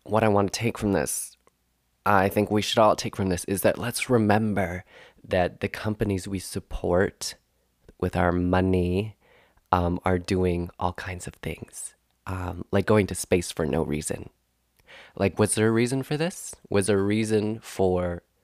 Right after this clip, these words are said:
Blue Origin to go to space, um, with three people who did nothing when they were there? No. There was no reason.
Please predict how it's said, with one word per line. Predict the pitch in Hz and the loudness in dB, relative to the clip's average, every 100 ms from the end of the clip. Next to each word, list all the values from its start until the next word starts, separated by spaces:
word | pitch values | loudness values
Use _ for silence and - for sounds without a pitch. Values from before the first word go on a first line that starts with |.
| _ _ _ | _ _ _
Blue | 98 95 | -2 0
Origin | - 95 - - - 92 - | -2 -4 -6 -8 -8 -12 -14
to | - | -14
go | - - | -10 -8
to | 90 | -8
space, | - - - - - - _ _ _ _ - | -10 -10 -10 -12 -12 -16 _ _ _ _ -2
um, | 95 92 87 87 85 - | 0 0 -2 -6 -10 -12
with | - 87 - _ _ - | -4 -4 -4 _ _ -20
three | - 98 98 98 | -4 -2 0 -2
people | 101 - 82 98 _ _ _ _ _ _ | -6 0 -2 -2 _ _ _ _ _ _
who | 98 87 87 87 | -4 -2 -4 -8
did | - 85 | -6 -4
nothing | 85 85 - 85 92 _ | -2 -4 -4 -8 -10 _
when | - 82 | -6 -4
they | 87 | -2
were | 85 80 | -4 -6
there? | 71 - _ _ _ _ _ _ _ _ - | -8 -12 _ _ _ _ _ _ _ _ -6
No. | 87 87 80 - _ _ _ _ _ _ _ _ _ | 0 2 0 -6 _ _ _ _ _ _ _ _ _
There | 98 | -4
was | 95 | 0
no | 107 | 2
reason. | 107 92 90 95 | 2 2 -2 -6